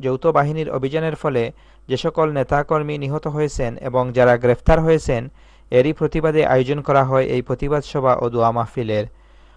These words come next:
মৌলানা হাফিজ সাইফুল আলমের পবিত্র কোরআন তেলাওয়াত ও মৌলানা এখলাসুর রহমান ও কারি আব্দুল জলিলের যৌথ পরিচালনায়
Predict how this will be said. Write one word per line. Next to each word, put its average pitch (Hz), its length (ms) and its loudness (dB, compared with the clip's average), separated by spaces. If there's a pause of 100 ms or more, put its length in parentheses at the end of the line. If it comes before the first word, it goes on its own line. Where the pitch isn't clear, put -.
(160)
মৌলানা 147 320 6
হাফিজ 156 380 0
সাইফুল 147 360 2
আলমের 160 360 0
পবিত্র 147 380 -2
কোরআন 139 280 2
তেলাওয়াত 139 560 2
ও - 60 -10
মৌলানা 127 420 2
এখলাসুর 143 480 -2
রহমান 151 480 0
ও 127 120 0
কারি 131 420 2
আব্দুল 127 320 0
জলিলের 156 400 0
যৌথ 131 280 0
পরিচালনায় 151 680 0